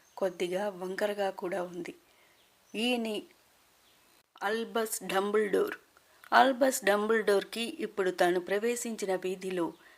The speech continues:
తన పేరు దగ్గర నుంచి తాను ధరించిన బూట్ల వరకు దేన్ని ఇష్టపడరని బహుశా తెలిసి ఉండకపోవచ్చు. అతడు తన అంగీలో ఏదో వస్తువు కోసం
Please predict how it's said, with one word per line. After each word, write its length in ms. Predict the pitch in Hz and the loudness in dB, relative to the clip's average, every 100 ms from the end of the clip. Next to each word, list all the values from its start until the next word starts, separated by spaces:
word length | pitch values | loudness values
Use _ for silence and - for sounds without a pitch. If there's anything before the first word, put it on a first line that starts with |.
| - 202 | 0 2
తన 140 | 202 | 4
పేరు 360 | 196 214 233 247 | 4 2 0 0
దగ్గర 400 | 202 190 196 185 | 0 0 2 0
నుంచి 420 | 185 185 - 214 | 0 -2 -4 -8
తాను 340 | 220 190 180 175 | 0 0 2 -4
ధరించిన 540 | 165 208 220 220 190 | -6 -6 -6 -6 -4
బూట్ల 380 | 175 196 - 202 | -4 -6 -2 -2
వరకు 420 | 185 180 - 170 - - - - | 0 -4 -6 -10 -10 -20 -20 -12
దేన్ని 520 | 170 214 240 247 240 202 | 2 2 2 -2 -2 -2
ఇష్టపడరని 840 | 180 - 202 190 185 180 185 226 | -2 -2 2 4 4 2 -2 -6
బహుశా 560 | 196 180 170 180 165 175 _ _ _ - | -4 -4 -2 -6 -6 -10 _ _ _ -4
తెలిసి 320 | 214 233 220 | -4 -2 -4
ఉండకపోవచ్చు. 920 | 180 175 170 160 - - - - - _ _ _ - | -2 -2 -4 -6 -6 -8 -8 -10 -10 _ _ _ 2
అతడు 280 | 240 240 233 | 4 4 0
తన 420 | 208 196 185 196 - | 2 4 4 -2 -2
అంగీలో 480 | 180 220 240 240 220 | -2 -2 -4 -2 0
ఏదో 280 | 196 185 185 | 0 0 -2
వస్తువు 500 | 170 185 - 233 214 | 0 -2 -2 -4 -4
కోసం 460 | 208 175 175 180 | 0 -2 -2 -6